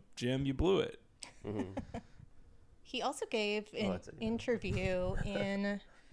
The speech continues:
Speaker 3: oh, I guess I cut out the year here. It doesn't matter. He gave an interview. Uh, "Davis makes no attempt to conceal the crass commercial motivations behind his creation of Garfield."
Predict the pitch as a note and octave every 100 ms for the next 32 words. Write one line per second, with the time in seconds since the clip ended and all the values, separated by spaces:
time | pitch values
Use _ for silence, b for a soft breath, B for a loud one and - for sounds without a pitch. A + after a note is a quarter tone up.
0 | b b b b - G3+ G3+ G3 F#3+ F#3+
1 | G3+ - G3 F#3+ F#3+ - F#3+ F#3 G3 F3+
2 | F#3+ F#3 G#3+ - C4+ D4 B3 G#3+ G#3+ G#3
3 | F#3+ G#3+ G#3+ C#4+ C4 G3+ A3 A3 F#3+ -
4 | - B B B B B - G#3+ G#3+ G#3+
5 | G#3+ G#3 F3+ F#3+ A#3+ C#4+ F4 C#4 B3+ -
6 | A3 G#3+ - A3 G#3+ - - G3+ G3 -
7 | G3+ G3 F#3+ - - G#3 G#3+ - - F#3+
8 | G3 G#3 F#3+ F#3+ F#3+ F3+ F3+ - F#3 F3+
9 | - E3+ G3+ G3 G3+ G#3+ - - F3+ F3
10 | F3 F3+ F3 - F#3+ F3+ - -